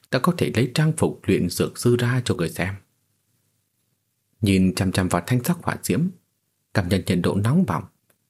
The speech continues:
trong mắt Hội Y nam tử thoáng qua chút kinh ngạc rồi nói: "Hỏa diễm này của người đúng là mạnh hơn mấy tên trong luyện dược hệ kia.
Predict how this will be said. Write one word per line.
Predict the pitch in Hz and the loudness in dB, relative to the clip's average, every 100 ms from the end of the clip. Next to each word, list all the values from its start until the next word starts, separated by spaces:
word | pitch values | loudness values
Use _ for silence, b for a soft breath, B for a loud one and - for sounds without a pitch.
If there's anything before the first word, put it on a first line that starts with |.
| _ _ _ | _ _ _
trong | - 139 | -2 0
mắt | 156 | 2
Hội | - 120 | 0 0
Y | 107 | 2
nam | 104 92 | 2 0
tử | 90 71 73 | 0 0 0
thoáng | 104 151 | -2 0
qua | 113 95 87 | 0 -2 -2
chút | - 139 | -2 -2
kinh | 101 87 | -2 -2
ngạc | 82 - | -4 -6
rồi | 71 | -4
nói: | 85 120 165 _ _ _ _ _ _ _ _ _ _ | -2 -2 -4 _ _ _ _ _ _ _ _ _ _
"Hỏa | 117 | -2
diễm | 117 123 | 2 2
này | 117 117 | 2 2
của | 92 80 | 0 2
người | 98 95 92 | 2 4 4
đúng | 156 | 2
là | - | 0
mạnh | 76 - - | 0 -2 0
hơn | 98 85 82 80 | 0 2 0 0
mấy | 139 165 | -2 0
tên | 113 107 107 | 2 2 0
trong | 127 113 | 0 0
luyện | 156 | -2
dược | - - | -2 -4
hệ | - | -4
kia. | - 120 123 | -2 0 0